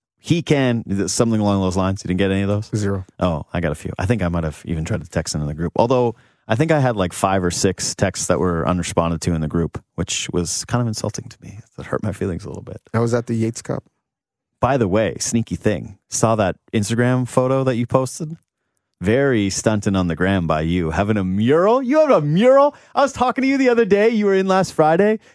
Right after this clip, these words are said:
Speaker 1: You were in last Friday on Good Show for your weekly segment. For anybody that wants to listen to that, it's always good. And you were telling me about how at Western you were, like, the change of pace back. And I was like,
Speaker 2: It's
Speaker 1: "Okay,
Speaker 2: true.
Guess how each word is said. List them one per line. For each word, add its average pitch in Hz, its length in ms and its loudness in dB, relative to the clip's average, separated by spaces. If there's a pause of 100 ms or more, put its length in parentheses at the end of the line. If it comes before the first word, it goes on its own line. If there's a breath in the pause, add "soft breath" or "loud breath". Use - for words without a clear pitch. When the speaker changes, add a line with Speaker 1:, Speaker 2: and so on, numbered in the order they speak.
Speaker 1:
You 170 120 2
were 208 60 4
in 208 100 2
last 202 240 2
Friday 131 460 2
on 110 160 2
Good 123 180 2
Show 85 340 -2 (260)
for - 120 2
your 127 260 4
weekly 120 360 2
segment. 95 520 -2
For - 120 0
anybody 110 320 2
that 98 160 2
wants 98 160 2
to 95 80 0
listen 90 280 0
to 95 80 -2
that, 78 160 0
it's 80 120 -2
always 101 340 2
good. 90 260 -2 (520)
And 156 500 2 (400)
you 170 120 4
were 226 80 2
telling 208 260 2
me 190 100 2
about 180 200 2
how 139 220 4
at 131 140 2
Western 131 400 2
you 127 140 4
were, 123 160 2
like, 95 220 -2
the 113 100 -2
change 131 360 -2
of 123 120 -2
pace 113 300 -2
back. - 360 -6
And 117 80 0
I 120 60 2
was 117 100 2
like, 120 140 0
Speaker 2:
It's 247 260 0
Speaker 1:
"Okay, 104 240 0
Speaker 2:
true. - 100 -16